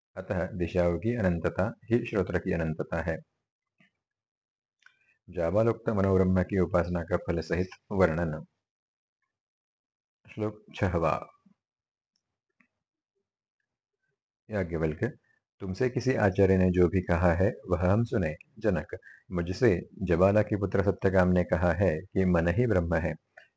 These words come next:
याज्ञवल्क्य, जैसे मातृवान पितृवान आचार्यवान कहे, उसी प्रकार उस जबाला के पुत्र ने मन ही ब्रह्म है, ऐसे कहा है,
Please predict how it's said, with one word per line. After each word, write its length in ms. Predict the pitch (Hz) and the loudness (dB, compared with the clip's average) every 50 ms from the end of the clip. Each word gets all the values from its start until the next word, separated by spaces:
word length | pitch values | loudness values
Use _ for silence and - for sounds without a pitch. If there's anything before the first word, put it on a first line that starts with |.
| - 107 | -6 -4
याज्ञवल्क्य, 560 | 95 87 80 82 78 85 82 82 80 - 107 76 | -4 -2 -2 -2 -2 -2 -4 -4 -4 -6 -6 -6
जैसे 380 | 73 - 95 92 85 - 98 | -4 0 2 2 2 2 2
मातृवान 520 | 90 87 82 80 - - 101 104 107 107 101 | 2 2 0 0 0 0 2 2 2 2 0
पितृवान 420 | - 92 - 98 98 98 98 98 | -2 -2 -2 0 0 2 0 0
आचार्यवान 560 | - - 92 - 95 90 90 90 90 90 90 | -2 -4 -2 0 2 4 4 4 4 2 0
कहे, 340 | 90 - 95 87 90 87 87 | 0 -2 0 0 0 0 0
उसी 320 | - - 87 90 - 123 | -2 -4 -4 0 0 0
प्रकार 340 | 113 107 101 101 101 95 92 | 2 2 0 2 2 2 2
उस 160 | 90 90 85 90 92 78 | 2 0 -2 0 0 0
जबाला 360 | 87 82 82 82 82 80 82 | 2 2 2 2 2 2 0
के 160 | 80 - - 80 | -2 -2 -6 -8
पुत्र 320 | - - - - 87 90 | -8 -6 -2 0 0 2
ने 180 | 98 101 82 76 - - - - _ _ - 85 | 2 0 -2 -4 -8 -14 -20 -20 _ _ -12 -10
मन 160 | 82 87 95 | -6 -4 -2
ही 180 | 98 117 127 | 0 2 2
ब्रह्म 280 | 113 104 104 95 92 90 | 2 2 2 2 2 2
है, 220 | 90 98 - - | 0 0 -2 -2
ऐसे 180 | 92 90 - 90 | -2 -2 -2 -2
कहा 300 | - - 82 85 82 80 | 0 0 0 0 0 0
है, 160 | 80 80 76 | -2 -2 -4